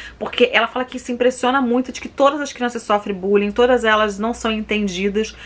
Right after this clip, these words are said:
e por causa dela mudou a lei na Austrália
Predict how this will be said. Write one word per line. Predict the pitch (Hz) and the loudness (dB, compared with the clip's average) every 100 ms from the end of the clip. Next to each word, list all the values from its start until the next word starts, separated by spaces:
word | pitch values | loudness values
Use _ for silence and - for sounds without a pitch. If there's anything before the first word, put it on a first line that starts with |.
| - - | -18 -6
e | 269 | -4
por | 269 330 - | -2 -4 0
causa | 277 302 349 330 | 2 2 0 0
dela | 240 247 | 2 2
mudou | 262 302 254 233 262 | 0 -4 2 4 4
a | |
lei | 285 226 220 254 - - - - | 2 0 -2 -4 -14 -20 -16 2
na | 220 | 2
Austrália | 269 - 254 202 185 208 | 2 -2 2 2 2 -6